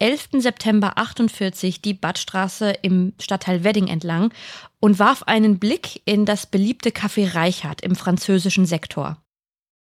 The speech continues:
Und sie staunte nicht schlecht, als sie an einem der Tische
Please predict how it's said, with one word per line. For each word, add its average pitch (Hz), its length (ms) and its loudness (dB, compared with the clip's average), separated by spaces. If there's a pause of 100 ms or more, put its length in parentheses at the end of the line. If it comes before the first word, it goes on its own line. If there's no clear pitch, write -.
(220)
Und 233 320 4
sie 214 160 -2
staunte 240 480 2
nicht 214 260 2
schlecht, 196 580 -2
als 208 280 -2
sie - 160 -6
an 196 140 0
einem 247 360 2
der 175 140 0
Tische 202 460 0